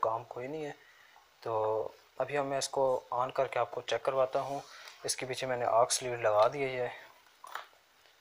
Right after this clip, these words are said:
ये हम अपने मोबाइल के अंदर लगा देंगे और साथ में ये दोनों अटैच हैं।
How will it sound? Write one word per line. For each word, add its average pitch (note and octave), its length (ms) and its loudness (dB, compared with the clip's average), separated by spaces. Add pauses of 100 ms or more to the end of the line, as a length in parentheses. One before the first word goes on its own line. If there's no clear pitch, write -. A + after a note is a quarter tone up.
(520)
ये C3 100 -2
हम B2+ 120 2
अपने B2 220 0
मोबाइल A#2+ 320 6
के - 80 -4
अंदर C3+ 140 0
लगा B2 280 4
देंगे B2 300 -6 (440)
और A#2+ 260 0
साथ A#2+ 260 4
में C3 80 0
ये B2+ 100 -4
दोनों B2 260 0
अटैच A#2+ 420 4
हैं। C#3+ 120 0